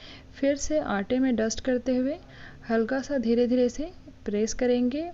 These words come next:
और इसे छोटा सा इस तरह से चकवा बना लेंगे, और उसके बाद हम इसे roll करेंगे पराठा।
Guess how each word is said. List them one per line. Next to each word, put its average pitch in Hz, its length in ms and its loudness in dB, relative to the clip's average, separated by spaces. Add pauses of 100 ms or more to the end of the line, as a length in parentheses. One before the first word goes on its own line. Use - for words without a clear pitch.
(140)
और 226 220 2
इसे 294 280 -2 (460)
छोटा 254 400 0
सा 269 120 -2
इस 254 180 -2
तरह 247 220 0
से 330 220 -6 (400)
चकवा 254 380 -2
बना 233 340 0
लेंगे, 247 400 2
और 202 280 0
उसके 254 340 -4
बाद 233 280 0
हम 233 160 2
इसे 277 200 -2
roll 208 240 2
करेंगे 208 340 0
पराठा। 185 480 -6